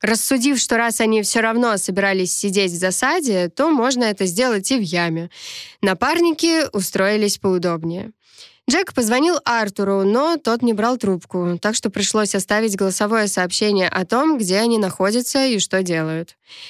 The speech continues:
Поначалу всё было достаточно неплохо, не считая пары ушибов у Джека и ободранных скулы и руки Энсы.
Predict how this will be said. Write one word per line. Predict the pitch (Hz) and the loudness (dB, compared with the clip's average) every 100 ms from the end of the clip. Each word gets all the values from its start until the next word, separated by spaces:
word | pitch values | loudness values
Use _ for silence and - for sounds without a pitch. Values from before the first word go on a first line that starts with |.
| - - | -20 -6
Поначалу | 247 262 269 392 381 | 0 2 2 2 2
всё | 277 254 | 2 0
было | 277 294 | 2 2
достаточно | 240 - 277 - 277 277 | 0 0 0 0 2 2
неплохо, | 294 320 254 196 170 165 175 _ _ _ | 2 2 0 -2 -8 -8 -12 _ _ _
не | 233 226 | 0 0
считая | - 247 240 208 | 2 2 2 0
пары | 196 214 202 | 0 0 2
ушибов | 196 190 240 196 185 | 2 2 0 0 -2
у | 196 | -2
Джека | 180 233 311 302 294 | 0 0 0 0 0
и | - 202 | 0 -2
ободранных | 185 190 233 220 214 202 196 | 0 0 0 0 0 0 -2
скулы | - - 190 196 196 | -6 -2 0 2 0
и | - | -2
руки | 180 175 - 240 - | -2 -2 0 -2 0
Энсы. | 185 165 - - | -2 -2 -4 -8